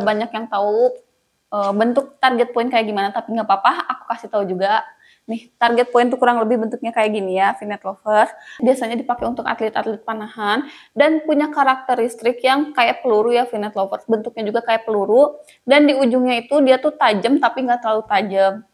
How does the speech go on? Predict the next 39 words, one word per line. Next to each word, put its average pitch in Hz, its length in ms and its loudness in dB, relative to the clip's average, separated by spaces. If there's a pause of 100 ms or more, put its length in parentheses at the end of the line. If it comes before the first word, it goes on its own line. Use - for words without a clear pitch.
(160)
Fungsinya 233 400 -6
buat 214 240 -2
apa? 240 400 -2 (260)
Fungsinya 277 480 0
tuh 277 160 0
biar 269 180 4
dia 262 140 2
bisa 240 320 0
menancap 226 720 -2
di 220 320 -4
target 208 400 0
bantalan. 208 640 0
Dan 226 160 0
kenapa 269 320 -2
sih 370 160 2
nggak 349 240 8
dibikin 262 400 -2
tajam 240 320 2
banget 233 400 0
gitu, 226 240 -12
cuman 220 160 -4 (320)
tajamnya 240 400 2
tuh 294 160 -6
cuman 269 160 2
sedikit 214 420 -4
tajam 208 380 -6
doang. 208 320 4 (380)
Nah, 277 80 2
itu 285 180 2
tuh 302 140 0
fungsinya 254 400 -2
biar 233 240 0
si 269 160 -6
target 240 400 -2
bantalan 226 480 -2
kalian, 208 560 -2
kalau 233 160 -2
misalnya 240 240 -8
keseringan 233 640 -6